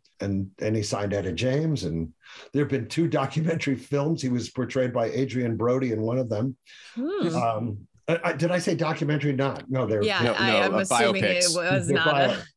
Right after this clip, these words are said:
Speaker 1: they're not even biopics of him. They're sort of
Speaker 2: Yeah, he's
Speaker 1: profiles of
Speaker 2: incidentally in
Speaker 1: It's,
Speaker 2: them.
Speaker 3: Well,
Speaker 1: um,
Speaker 3: it's funny, this class, we have a few people who have been represented in film.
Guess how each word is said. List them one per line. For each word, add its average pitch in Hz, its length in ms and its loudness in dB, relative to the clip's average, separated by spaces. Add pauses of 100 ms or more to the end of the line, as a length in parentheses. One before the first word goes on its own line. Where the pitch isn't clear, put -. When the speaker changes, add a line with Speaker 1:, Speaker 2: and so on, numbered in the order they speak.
(180)
Speaker 1:
they're 156 100 2
not 180 180 2
even 156 240 2
biopics 143 480 0
of 113 100 -4
him. 107 260 -2
They're 92 120 0
sort 107 220 0
of - 40 -2
Speaker 2:
Yeah, 165 140 0
he's 113 200 0
Speaker 1:
profiles 113 300 2
of - 60 2
Speaker 2:
incidentally 170 1000 -2
in 170 120 -2
Speaker 1:
It's, 147 80 4
Speaker 2:
them. 139 100 4
Speaker 3:
Well, 143 200 6
Speaker 1:
um, 131 240 2
Speaker 3:
it's 147 160 -2
funny, 165 180 2
this 151 260 0
class, 151 480 0
we 131 100 0
have 120 120 -2
a 110 60 -2
few 131 220 -2
people 117 280 -2
who 107 100 0
have 104 80 -2
been 104 160 -4
represented 104 520 0
in 92 160 -2
film. 95 520 -2